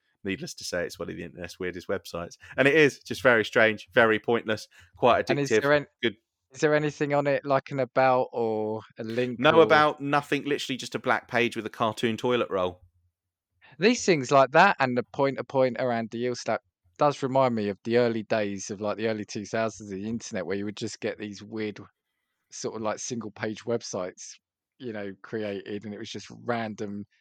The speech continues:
Speaker 2: advertising something or a
Speaker 1: That's the
Speaker 2: game,
Speaker 1: thing. I
Speaker 2: like
Speaker 1: feel
Speaker 2: a
Speaker 1: like, um, imagine people back in the early days were thinking, "Oh my God, imagine, look, what good we're gonna be able to do with the internet, like, instant communication with people,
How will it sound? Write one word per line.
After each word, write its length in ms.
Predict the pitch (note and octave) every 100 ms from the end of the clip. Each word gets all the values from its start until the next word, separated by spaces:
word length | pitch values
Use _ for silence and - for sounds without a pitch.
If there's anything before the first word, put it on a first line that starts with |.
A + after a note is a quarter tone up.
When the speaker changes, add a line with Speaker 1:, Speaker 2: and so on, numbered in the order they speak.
| _ _ _ _ _ _ -
Speaker 2:
advertising 680 | B2 - - A2+ G2+ A2
something 640 | G2+ - A2+ A2 - E2 F#2 _ _ _ _ _ D#3+ -
or 80 |
a 40 | A2
Speaker 1:
That's 200 | G3+ B2+
the 60 |
Speaker 2:
game, 80 | G#2+
Speaker 1:
thing. 140 | F#3 D3
I 80 | C#3
Speaker 2:
like 80 |
Speaker 1:
feel 100 | F3
Speaker 2:
a 20 | E3
Speaker 1:
like, 160 | D3+ - D#3+
um, 120 | D#3+ _ -
imagine 400 | E3 F#3 F#3 E3+
people 280 | F#3+ E3 C#3
back 220 | C#3 D3
in 80 | C#3
the 120 | C3+
early 180 | C3+ B2
days 240 | G#2+ G2+
were 80 | G2
thinking, 260 | B2 G#2+
"Oh 100 | F#2+
my 120 | G2 G#2
God, 160 | A2
imagine, 460 | G#2+ G#2 F#2 G#2 G2
look, 120 | F#2+ -
what 340 | G2+ - _
good 240 | A#2 G2+
we're 80 | F#2+
gonna 180 | F#2 G2+
be 120 | G2
able 100 | G2
to 120 | F#2+ -
do 80 |
with 80 | G2
the 80 | F#2
internet, 340 | G2 - F#2+
like, 160 | F#2 F#2+
instant 400 | A2+ - - F2+
communication 640 | A#2 A2 G#2 - G#2 -
with 140 | G#2 -
people, 340 | G2+ - G#2